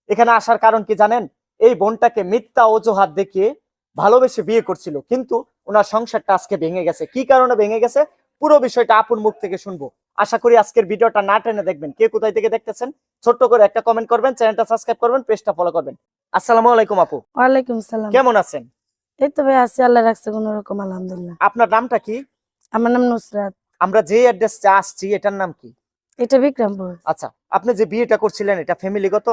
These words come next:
Speaker 1: নাকি রিলেশন করি?
Speaker 2: দুটোটাই।
Speaker 1: মানে ফ্যামিলির,
Speaker 2: ফ্যামিলিগত,
Speaker 1: আপনার
Speaker 2: মানে
Speaker 1: ফ্যামিলির
Speaker 2: বলতে কি
Speaker 1: ইচ্ছা ছিল?
Speaker 2: আমার ফ্যামিলির ইচ্ছা ছিল।
Speaker 1: আর আপনার
Speaker 2: এগো ফ্যামিলি
Speaker 1: হাজবেন্ডের
Speaker 2: আমরা
Speaker 1: ফ্যামিলি?
Speaker 2: গরিব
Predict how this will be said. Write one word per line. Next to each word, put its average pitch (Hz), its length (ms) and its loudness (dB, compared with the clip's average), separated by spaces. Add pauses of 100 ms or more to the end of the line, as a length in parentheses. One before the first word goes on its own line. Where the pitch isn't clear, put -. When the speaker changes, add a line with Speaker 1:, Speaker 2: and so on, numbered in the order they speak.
(100)
Speaker 1:
নাকি 151 140 -8 (100)
রিলেশন 156 400 -8
করি? 120 160 -20 (1080)
Speaker 2:
দুটোটাই। 302 640 4 (440)
Speaker 1:
মানে 185 200 -2
ফ্যামিলির, 226 360 2 (100)
Speaker 2:
ফ্যামিলিগত, 285 600 4 (280)
Speaker 1:
আপনার 247 220 2
Speaker 2:
মানে 247 100 0
Speaker 1:
ফ্যামিলির 269 260 4
Speaker 2:
বলতে 285 160 2
কি - 20 2
Speaker 1:
ইচ্ছা 277 140 4
ছিল? 262 80 4
Speaker 2:
আমার 254 200 2
ফ্যামিলির 262 400 4
ইচ্ছা 240 200 0 (120)
ছিল। 247 160 -2 (420)
Speaker 1:
আর 175 80 2 (140)
আপনার 254 140 6
Speaker 2:
এগো 233 120 6
ফ্যামিলি - 20 4
Speaker 1:
হাজবেন্ডের 285 340 4
Speaker 2:
আমরা 277 140 4
Speaker 1:
ফ্যামিলি? 254 120 2
Speaker 2:
গরিব 277 220 4